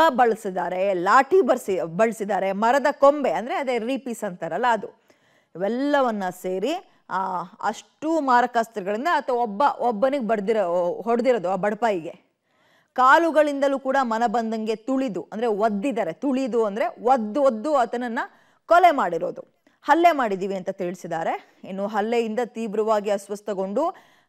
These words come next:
ರೇಣುಕಾ ಸ್ವಾಮಿ ಸ್ಥಳದಲ್ಲೇ ಸಾವನ್ನಪ್ಪಿದ, ಹಸು ನೀಗಿದ, ಉಸಿರು ನಿಲ್ಲಿಸ್ದ.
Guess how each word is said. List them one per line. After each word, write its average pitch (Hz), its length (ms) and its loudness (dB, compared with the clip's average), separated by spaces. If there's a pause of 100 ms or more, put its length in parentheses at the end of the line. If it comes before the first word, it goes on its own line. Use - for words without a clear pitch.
ರೇಣುಕಾ 190 580 -2
ಸ್ವಾಮಿ 226 720 0 (260)
ಸ್ಥಳದಲ್ಲೇ 180 800 -4 (160)
ಸಾವನ್ನಪ್ಪಿದ, 180 680 -4 (360)
ಹಸು 190 260 -8
ನೀಗಿದ, 175 380 -6 (340)
ಉಸಿರು 190 320 -4
ನಿಲ್ಲಿಸ್ದ. 165 460 -8